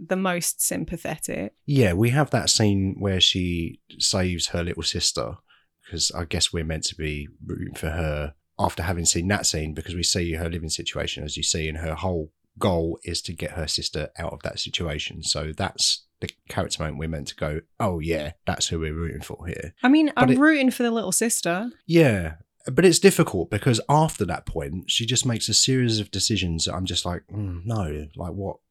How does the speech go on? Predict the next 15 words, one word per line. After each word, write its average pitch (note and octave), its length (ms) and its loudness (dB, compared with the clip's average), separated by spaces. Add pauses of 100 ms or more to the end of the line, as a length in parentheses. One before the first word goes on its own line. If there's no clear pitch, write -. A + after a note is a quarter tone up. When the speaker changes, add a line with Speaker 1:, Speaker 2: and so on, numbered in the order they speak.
(140)
Speaker 2:
what G2 200 -4
are E2 60 -6
you F2+ 140 -4
playing E2+ 340 -4
at? A#1+ 220 -12
What F2 140 -4
are D#2 80 -6
you E2+ 120 -8
doing?" D#2+ 460 -6 (180)
Speaker 1:
I C4 140 2
mean, C#4 440 4
<sighs> - 440 -10 (800)
I C4 80 6
don't C#4+ 140 6
know. G3 340 2